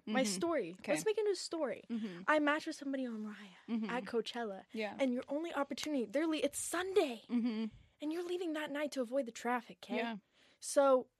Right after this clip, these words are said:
Speaker 1: your only opportunity is to do it in a porta potty there. You wouldn't.
Speaker 2: I wouldn't.
Speaker 1: Oh my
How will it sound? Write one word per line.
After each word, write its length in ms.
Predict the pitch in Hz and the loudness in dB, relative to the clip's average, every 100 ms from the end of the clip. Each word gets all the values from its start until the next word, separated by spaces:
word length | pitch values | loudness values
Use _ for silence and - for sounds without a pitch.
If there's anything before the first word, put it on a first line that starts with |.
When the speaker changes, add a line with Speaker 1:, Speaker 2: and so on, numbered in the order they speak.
| 214 | -10
Speaker 1:
your 160 | 262 311 | -6 -4
only 200 | 302 320 | -4 -4
opportunity 400 | 294 294 320 302 | -4 -4 -4 -4
is 80 | 254 | -2
to 80 | |
do 160 | 240 269 | -2 -2
it 20 | |
in 80 | 269 | -2
a 60 | 233 | -2
porta 240 | 254 254 | -2 -4
potty 240 | - 214 | -4 -4
there. 200 | 196 220 | -2 -4
You 220 | 190 202 262 | -2 -2 0
wouldn't. 400 | 240 269 185 - _ _ _ _ _ _ _ _ _ _ _ _ _ _ _ _ _ _ _ _ _ | 0 -2 -4 -10 _ _ _ _ _ _ _ _ _ _ _ _ _ _ _ _ _ _ _ _ _
Speaker 2:
I 80 | 208 | -6
wouldn't. 340 | 240 247 220 294 _ - _ _ _ - _ | -2 -2 -4 -10 _ -20 _ _ _ -20 _
Speaker 1:
Oh 180 | 359 440 | -2 0
my 80 | 508 | -4